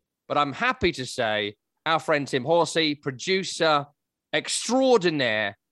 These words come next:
and N F L podcast presenter. I don't know what it means either.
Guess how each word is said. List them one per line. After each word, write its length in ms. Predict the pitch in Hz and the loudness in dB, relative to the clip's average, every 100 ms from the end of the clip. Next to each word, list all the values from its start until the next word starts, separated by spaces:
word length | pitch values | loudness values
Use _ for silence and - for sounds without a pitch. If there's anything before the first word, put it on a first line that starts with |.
| - | -4
and 400 | 139 135 139 127 - | 0 0 -2 -6 -4
N 200 | 196 185 | 0 2
F 240 | 160 139 | 0 2
L 480 | 160 147 131 120 107 _ _ _ _ | 2 4 2 0 -4 _ _ _ _
podcast 500 | 175 180 143 139 127 | 0 0 2 2 2
presenter. 440 | 131 117 117 113 127 | -2 -4 -4 -2 0
I 60 | 170 | 2
don't 100 | 143 | 2
know 80 | 120 | 2
what 100 | 113 | 0
it 60 | |
means 260 | 113 110 107 | -2 -4 -2
either. 380 | 123 120 117 | -2 0 -2